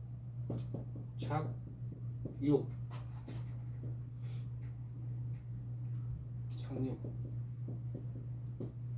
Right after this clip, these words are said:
육 간칠했어요. 착, 이건, 어, 어떻게? 어, 도착하다. 이르다 닿다. 어디에 있어요?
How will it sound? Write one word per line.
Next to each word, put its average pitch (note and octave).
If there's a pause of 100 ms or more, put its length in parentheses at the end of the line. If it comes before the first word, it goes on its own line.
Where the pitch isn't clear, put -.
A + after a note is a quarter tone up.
(1500)
육 A#2+
간칠했어요. B2 (600)
착, E3 (120)
이건, D3
어, B2
어떻게? - (880)
어, - (520)
도착하다. - (2000)
이르다 C#3
닿다. B2 (600)
어디에 D3+
있어요? -